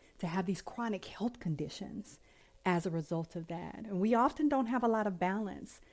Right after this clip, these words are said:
sometimes in our lives. Sometimes we're working a little too much to try to compensate because there still is a, a huge wealth gap. And there are still fourteen percent of Black women who are below the poverty level.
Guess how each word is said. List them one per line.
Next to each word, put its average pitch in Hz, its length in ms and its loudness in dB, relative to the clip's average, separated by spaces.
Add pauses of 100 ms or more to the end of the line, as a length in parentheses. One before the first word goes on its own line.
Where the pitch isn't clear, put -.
(140)
sometimes 160 520 -2
in 160 100 -4
our 156 120 -2
lives. 160 360 -4
Sometimes 190 340 -2
we're 202 80 0
working 208 320 0
a 185 60 0
little 202 180 0
too - 160 -6
much 180 580 0 (360)
to 185 80 0
try 185 200 2
to 170 60 -2
compensate 175 760 -2 (360)
because 220 280 2
there 247 160 4
still 294 340 0
is 226 200 2
a, 170 340 -2
a 170 380 -4
huge 285 360 4
wealth 175 280 4
gap. - 300 -6 (760)
And 160 120 4
there 208 120 6
are 220 60 2
still 233 240 2
fourteen 226 420 2
percent 202 460 -2 (340)
of - 180 0
Black 196 300 6
women 170 400 -2 (420)
who 196 180 4
are 156 120 2
below 180 520 4 (240)
the 165 60 -4
poverty 165 460 -4
level. 160 460 -6